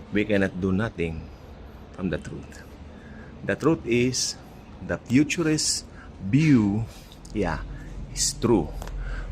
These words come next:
But among the futurists, what's, uh, most true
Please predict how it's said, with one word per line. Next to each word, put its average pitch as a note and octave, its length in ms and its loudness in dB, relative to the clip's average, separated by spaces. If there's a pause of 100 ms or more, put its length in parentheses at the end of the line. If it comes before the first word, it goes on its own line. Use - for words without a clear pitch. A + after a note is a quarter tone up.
But B2 240 4
among F3+ 400 6
the E3+ 80 6 (180)
futurists, C3 1040 4 (1120)
what's, C#3+ 640 4
uh, G#2+ 260 4
most A#2+ 540 2
true C3+ 180 6